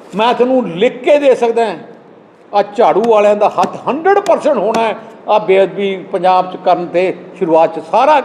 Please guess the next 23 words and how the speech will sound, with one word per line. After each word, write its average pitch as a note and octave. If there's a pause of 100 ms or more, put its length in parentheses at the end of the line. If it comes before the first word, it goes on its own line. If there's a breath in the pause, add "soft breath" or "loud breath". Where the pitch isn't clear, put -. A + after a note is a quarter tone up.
ਇਹਨਾਂ C#4+
ਨੇ B3+
ਪ੍ਰੋਗਰਾਮ F#3+
ਹੋਣਾ G3
ਹੈ, B3 (240 loud breath)
ਕਿਉਂਕਿ B3 (760)
ਇਹਨਾਂ D#4+
ਦੀ C4+
ਸੋਚ G#3+
ਹੈ, B3+ (300)
ਇਹਨਾਂ A3+
ਦੀ A3
ਸੋਚ B3
ਰਹੀ D4
ਹੈ F#3+ (800)
ਕਿ B3
ਕਿਸੇ F4
ਹਾਲਤ C#4+
'ਚ E4+
ਅਸੀਂ C4+
ਸਰਕਾਰ A#3+
ਬਣਾਉਣੀ G#3+
ਹੈ D4